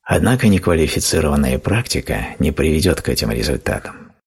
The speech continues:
и поэтому культивируют Джаландхару, Уддияну и Мулабандхи, чтобы замкнуть прану и продвинуть ее вверх, к определенной части мозга.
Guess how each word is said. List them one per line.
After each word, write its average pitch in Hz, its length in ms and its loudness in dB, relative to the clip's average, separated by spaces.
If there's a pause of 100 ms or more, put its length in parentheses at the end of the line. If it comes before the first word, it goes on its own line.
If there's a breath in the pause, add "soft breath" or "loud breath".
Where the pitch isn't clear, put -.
(400)
и - 100 -6
поэтому 80 540 2
культивируют 67 880 -2 (360)
Джаландхару, 76 1000 0 (380)
Уддияну 69 960 0
и - 80 0
Мулабандхи, 64 880 0 (680)
чтобы - 320 -2
замкнуть - 600 -2
прану 80 580 0
и 64 80 0
продвинуть 64 580 0
ее 65 180 0
вверх, 67 460 -2 (460 soft breath)
к - 80 -2
определенной 64 680 0
части 64 380 -2
мозга. 65 440 -4